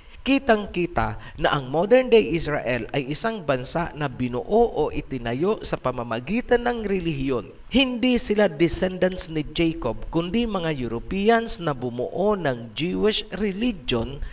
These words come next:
at inukupa ang Shemite territory gamit ang relihiyon na yon. At ngayon, ang kanilang mga armas ay nakaumang sa mga Shemites. Clearly, a form of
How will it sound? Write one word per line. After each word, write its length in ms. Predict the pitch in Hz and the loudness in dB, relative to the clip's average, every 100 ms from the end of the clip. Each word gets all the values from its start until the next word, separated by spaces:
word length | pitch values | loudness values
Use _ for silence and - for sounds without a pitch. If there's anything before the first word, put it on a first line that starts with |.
| - | 0
at 240 | 180 175 | 0 2
inukupa 960 | 196 180 147 127 127 - 170 196 196 - | 2 2 0 -2 -4 2 4 4 2 -2
ang 320 | 127 120 123 | -4 -4 -2
Shemite 720 | - - 220 214 202 202 - - - - | 0 4 2 4 0 0 -4 -10 -8 2
territory 880 | 147 143 - 196 180 139 123 - - - | 2 2 0 4 4 4 0 -4 -14 4
gamit 560 | 170 226 269 151 127 - - | 6 8 6 4 -2 -2 2
ang 240 | 240 247 | 4 4
relihiyon 1040 | 175 156 143 135 113 127 143 220 175 143 | 2 2 2 0 2 2 4 4 2 -2
na 80 | 120 | 0
yon. 320 | 147 240 147 - - - - - - | 4 4 2 -6 -10 -14 -20 -20 2
At 240 | 247 - | 2 2
ngayon, 560 | - 247 214 147 117 - - - - - | -2 2 4 4 2 -4 -8 -12 0 2
ang 160 | 175 151 | 2 4
kanilang 400 | 139 147 247 262 | 2 4 2 2
mga 240 | 240 208 | 0 2
armas 560 | - 131 123 170 - - | 2 2 0 -2 -2 0
ay 80 | 156 | 0
nakaumang 880 | 131 - - - 247 277 196 123 123 | 0 -2 -4 0 2 4 2 0 -2
sa 160 | - 135 | -2 -2
mga 320 | 127 131 127 | -2 -4 -2
Shemites. 640 | 202 254 202 90 - - - - - - | 2 2 2 -2 -4 -10 -12 -20 -20 -4
Clearly, 560 | - 277 277 185 139 107 - - | 6 8 8 6 2 2 -8 -6
a 160 | - 117 | 2 2
form 480 | - 165 214 262 254 | 2 2 4 4 2
of 240 | 226 180 | -2 -2